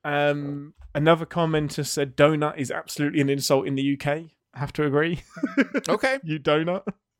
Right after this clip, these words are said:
Speaker 1: Yeah.
Speaker 2: <laughs> You raspberry Danish.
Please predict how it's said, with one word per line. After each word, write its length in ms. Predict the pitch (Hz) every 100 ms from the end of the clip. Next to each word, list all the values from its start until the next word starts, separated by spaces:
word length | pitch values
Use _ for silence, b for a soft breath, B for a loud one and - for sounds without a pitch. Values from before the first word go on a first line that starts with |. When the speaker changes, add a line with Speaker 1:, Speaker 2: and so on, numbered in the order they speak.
| _
Speaker 1:
Yeah. 100 | 160
Speaker 2:
<laughs> 1500 | - 180 196 - 170 175 - 269 - - - - - - -
You 100 | 120
raspberry 500 | 117 113 117 117 110
Danish. 580 | 117 113 113 117 -